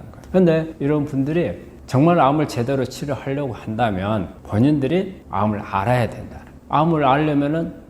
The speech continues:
당장에 무슨 뭐 일부터 십까지 공부를 할 수는 없잖아요. 그래서 많은 정보를 얻도록, 어, 여러 사이트를 통해서 노력을 해야 된다는 거고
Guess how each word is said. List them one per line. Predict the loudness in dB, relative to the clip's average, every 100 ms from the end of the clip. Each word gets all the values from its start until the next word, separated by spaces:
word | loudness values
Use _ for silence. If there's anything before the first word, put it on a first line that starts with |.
| -8
당장에 | 0 4 4 4
무슨 | 2 0 -2
뭐 | -2 -2 -4 -6
일부터 | -6 -6 -2 0 -2 -2 -4
십까지 | -4 -2 0 2 0 -2 -6
공부를 | 2 4 4 0
할 | 0 -4
수는 | -4 -6
없잖아요. | -6 -10 -10 -12 -14 -12
그래서 | -4 -2 0 -2 -4 -12 -2
많은 | 2 4 4 0
정보를 | 0 2 4 2 2
얻도록, | -2 -2 -2 -2 -2 -6 -10 -6
어, | -4 -2
여러 | 2 4 4
사이트를 | 0 -2 -4 -4 -10
통해서 | -8 -8 -8 -8 -8
노력을 | -4 -2 -2 -4
해야 | -4 -2 0
된다는 | 0 -4 -6 -10 -12
거고 | -14 -14 -14